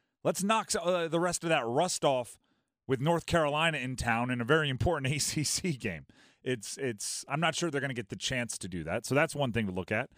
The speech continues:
From the Carolina side, uh, does R J Davis catch a hot streak? R J Davis is one of the streakiest shooters I've seen, meaning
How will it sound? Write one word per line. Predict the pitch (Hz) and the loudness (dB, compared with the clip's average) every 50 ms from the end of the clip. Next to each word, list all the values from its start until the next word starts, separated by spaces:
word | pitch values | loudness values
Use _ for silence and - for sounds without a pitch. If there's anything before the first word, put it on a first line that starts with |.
| - - - - _ | -20 -20 -20 -12 _
From | - 165 190 | 0 2 2
the | 196 | 2
Carolina | - - 208 208 196 185 185 208 220 202 | 4 4 4 4 4 2 2 2 0 0
side, | - - 131 110 107 110 120 - _ _ _ _ _ _ _ | -2 -2 -2 -2 -2 -4 -6 -12 _ _ _ _ _ _ _
uh, | - 127 131 131 123 117 120 123 - | 0 2 2 2 2 0 -2 -4 0
does | 123 135 180 202 170 | 2 2 2 4 4
R | 190 196 220 | 2 2 2
J | 185 180 220 208 | 4 4 4 4
Davis | 180 160 190 190 170 175 - | 6 4 4 4 2 0 0
catch | - 185 170 - | 0 0 0 2
a | 156 | 2
hot | 131 151 139 - | 2 2 2 0
streak? | - - 110 85 - - _ _ _ _ _ _ _ _ _ _ _ _ _ _ _ _ _ _ _ _ _ _ _ _ _ | -2 -6 -6 -8 -8 -12 _ _ _ _ _ _ _ _ _ _ _ _ _ _ _ _ _ _ _ _ _ _ _ _ _
R | - 156 196 | 4 4 4
J | 180 202 208 202 | 6 4 2 4
Davis | 175 190 190 180 165 147 117 | 4 2 2 2 0 -2 -2
is | 151 139 | -2 -2
one | 147 160 156 | 0 0 0
of | 151 | 0
the | 131 123 | 0 0
streakiest | - - - 156 180 180 - 165 170 160 147 - - - | 0 2 2 2 0 0 0 0 0 0 0 -2 -4 -4
shooters | - - - 170 160 139 135 127 113 127 | -2 0 0 2 2 2 0 0 2 0
I've | 123 120 104 | 0 0 0
seen, | - - 165 147 131 123 123 | -2 -2 -2 -2 -2 -2 0
meaning | 143 165 170 156 151 143 131 127 - | 0 0 0 0 -2 -4 -4 -6 -8